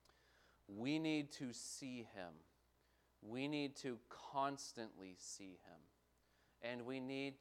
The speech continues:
to submit to him. Bold ministry because we can all see him. And if you're talking to a believer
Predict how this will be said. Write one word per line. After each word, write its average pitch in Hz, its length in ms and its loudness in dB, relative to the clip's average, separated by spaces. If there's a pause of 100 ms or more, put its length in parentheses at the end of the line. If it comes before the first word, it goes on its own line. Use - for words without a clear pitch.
to 127 320 0 (400)
submit 123 580 -2 (140)
to 123 60 -8
him. 95 300 -10 (2000)
Bold 151 360 4
ministry 151 540 -2
because 117 420 -4
we 117 100 -4
can 113 260 -6
all 120 240 2
see 123 280 -8 (100)
him. 87 140 -10 (420)
And 104 100 -8
if 98 120 -12
you're 131 140 -4
talking 135 560 0
to 131 100 -4
a 117 40 -2
believer 131 680 -4